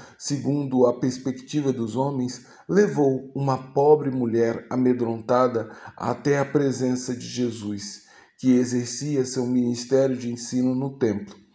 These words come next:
Os líderes judeus foram até Jesus não porque o confessavam como um juiz, como um justo juiz que poderia exercer a justiça divina e interpretar a lei de Deus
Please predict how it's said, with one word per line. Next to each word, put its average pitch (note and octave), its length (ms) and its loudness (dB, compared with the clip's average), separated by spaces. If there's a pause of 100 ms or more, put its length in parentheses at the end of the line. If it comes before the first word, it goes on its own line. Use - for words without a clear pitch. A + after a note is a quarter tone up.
(400)
Os A#2+ 180 2
líderes C#3+ 400 2
judeus A#2 680 -2 (200)
foram D3 400 2
até C3+ 240 2
Jesus B2+ 720 -2 (240)
não B3+ 240 4
porque G3+ 400 2
o D3 180 4
confessavam C3+ 840 2
como C#3 380 4
um C3+ 60 -2
juiz, C3 800 0 (300)
como C3+ 180 6
um C3+ 100 4
justo C3 480 0
juiz B2 500 0
que - 140 -6
poderia C3 800 2
exercer C3 800 0
a B2 100 4
justiça B2+ 600 -4
divina B2+ 680 -2 (220)
e C#3+ 160 2
interpretar C3+ 800 4
a B2 80 6
lei B2 420 2
de A#2 140 -2
Deus A#2+ 580 0